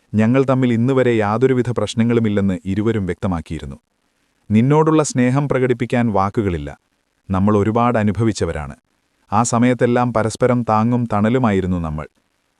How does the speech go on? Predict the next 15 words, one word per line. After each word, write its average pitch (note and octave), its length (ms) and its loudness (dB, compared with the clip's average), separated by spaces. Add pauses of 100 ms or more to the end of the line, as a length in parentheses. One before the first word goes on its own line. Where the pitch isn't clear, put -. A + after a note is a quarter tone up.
മറ്റൊന്നിനെയും D#3+ 560 0
കുറിച്ച് D3+ 260 -2
ചിന്തിക്കാതെ C3 640 0
എന്നും B2+ 380 0
ഞാൻ A2 240 2
നിനക്കൊപ്പമുണ്ടായിരുന്നു. F2+ 960 -2 (520)
ജീവിതത്തിൽ A2 500 0
എന്നും A#2 240 0
സന്തോഷത്തോടെയും G#2+ 960 0
ഐശ്വര്യത്തോടെയും G#2+ 840 0
ജീവിക്കാൻ G2+ 480 -2 (360)
നിനക്ക് A#2+ 340 2
കഴിയട്ടെ A#2+ 360 2
എന്ന് G#2+ 200 2
പ്രാർത്ഥിക്കുന്നു. E2 580 -8